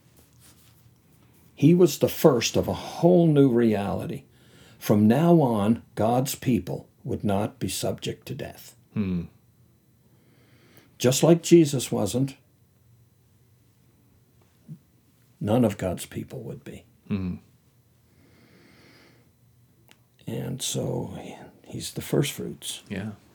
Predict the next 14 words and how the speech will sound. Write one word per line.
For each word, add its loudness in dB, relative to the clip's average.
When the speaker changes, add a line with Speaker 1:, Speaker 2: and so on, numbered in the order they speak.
Speaker 2:
And 4
then 2
really 2
then -2
we, -2
we -6
land -6
with -10
that -6
question -6
of -10
what -6
does -8
that -6